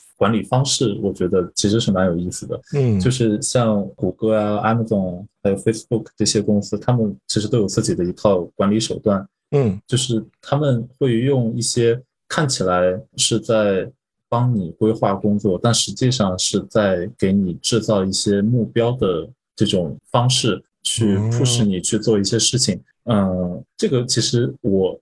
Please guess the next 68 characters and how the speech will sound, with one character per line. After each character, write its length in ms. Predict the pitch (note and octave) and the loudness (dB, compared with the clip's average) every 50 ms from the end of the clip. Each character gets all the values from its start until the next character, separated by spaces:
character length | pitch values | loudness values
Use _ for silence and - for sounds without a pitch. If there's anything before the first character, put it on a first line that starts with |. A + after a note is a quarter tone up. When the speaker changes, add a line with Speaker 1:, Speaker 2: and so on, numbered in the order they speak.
| _ _ - | _ _ -2
Speaker 1:
呃， 420 | A2+ G#2 G2+ G2 G2 G2 G2 G2+ - - _ | 0 0 2 2 2 0 0 -2 -4 -4 _
感 180 | - F#2+ F#2 | -2 0 0
受 400 | - - - D#3 C3+ A#2 A#2+ - - - | -2 0 0 0 0 0 -2 -4 -4 -4
了 100 | A#2 G2+ | -2 -2
之 160 | - - C3+ | 0 -2 0
后， 160 | B2 - - | 0 2 2
我 100 | G#2 F#2 | 0 0
觉 180 | F2+ G#2 G2 G#2 | -2 0 0 2
得 100 | G#2+ G#2 | 2 0
其 160 | - - A2 | 0 0 0
实 80 | A2+ | 0
是 120 | A#2 - A#2+ | 0 0 0
蛮 160 | G#2 F#2 - | 0 0 0
神 200 | - - F2+ G2 | -2 -2 -2 -2
奇 200 | G2 - - F2+ | -2 -2 -4 -2
的。 160 | - F2+ F#2 - | -2 -2 -2 -2
Speaker 2:
所 100 | - D3+ | -2 0
以 140 | F3 D#3 B2 | 0 0 0
其 160 | A2+ - C3 | -2 -4 -6
实 200 | C#3 E3+ E3 D#3+ | -2 -2 -2 -2
字 140 | E3 - F3 | 0 0 0
节 60 | - | 0
跳 120 | G#3+ - D#3+ | 2 2 0
动 160 | D3+ C3+ A2+ | 0 0 0
也 80 | G#2 B2 | 2 2
有 120 | C#3+ A2 - - | 0 0 -2 0
这 100 | - C3 | 0 0
种 300 | A2 G#2 F#2 F2 F2 F#2+ - | 2 2 2 0 0 -2 -4
考 200 | - - G2+ E2+ | -2 -2 -2 -2
量 220 | F2 - - E2 - | -2 -4 -6 -8 -12
的。 80 | - - _ _ _ _ | -16 -20 _ _ _ _
Speaker 1:
对， 160 | _ C3+ A2+ G#2 | _ -4 -2 0
对， 200 | B2+ A#2 G#2+ G#2 | 0 0 0 0
每 180 | A#2 G2+ F#2+ | 0 0 0
个 100 | G#2+ C3+ | 0 0
公 160 | C3 D#3+ E3+ | 0 0 -2
司 120 | E3 - D#3+ | 0 0 -2
其 140 | - - A#2+ | -2 0 -2
实 100 | C3 C3 | 0 0
都 200 | C3+ D3 D3 B2 | 2 2 2 2
有， 160 | G2+ F2+ F2 | 0 0 -2
就 120 | - C3 | -2 -2
是 140 | B2+ - B2 | -2 -2 -2
看 260 | B2+ - C3 A#2 A2 - | -2 0 0 -2 -2 -2
它 280 | - G#2+ G#2+ G#2+ A2 - - _ | -2 0 0 0 0 -2 -6 _
推 180 | _ - B2+ B2 | _ -2 0 0
行 180 | B2 A#2+ G2+ G2 | 0 0 0 0
的 100 | A2+ G#2+ | 0 0
力 200 | A#2 C3+ B2+ A2+ | 0 0 0 0
度 240 | B2+ A2+ G2 F#2+ | 0 0 0 0
和 160 | F2+ - G2+ F#2 | 0 0 -2 -4
它 400 | - - G2+ G2 F#2+ F#2+ G2 - - _ _ _ _ - | -2 0 0 0 2 0 -2 -4 -10 _ _ _ _ -2
实 240 | - - - G2 | -2 0 0 0
际， 400 | G2 F#2+ - A#2+ A2 G#2 G2 F2+ - _ _ _ _ _ _ - | -2 -2 -2 0 0 0 0 -2 -6 _ _ _ _ _ _ -4
呃， 160 | F#2+ F2+ F2 | -2 -2 0
想 280 | - - - E2+ E2 | 0 0 0 0 2
要 140 | F#2 G2+ G2+ | 2 2 2
达 180 | F#2 - G2+ F#2 | 2 0 -4 -2
到 140 | - A2 G#2+ | 0 0 2
的 100 | G2+ G2+ | 2 0
一 60 | G2+ | 0
些 180 | G2 - G#2+ G#2 | 0 0 0 0
效 200 | - - B2+ A2 | 2 2 2 2
果 200 | - - E2+ D#2 | 2 -2 -4 -4
吧。 160 | - C3 C3 - _ _ _ _ - | -6 -10 -12 -14 _ _ _ _ -2
Speaker 2:
嗯。 300 | B2 A#2 A2 G2+ G2 G2+ - _ | 0 0 2 0 -2 -6 -10 _
Speaker 1:
因 140 | _ C#3+ D3+ | _ -2 0
为 300 | D#3 D3+ D#3 D#3+ E3+ - | 0 2 0 0 -2 -6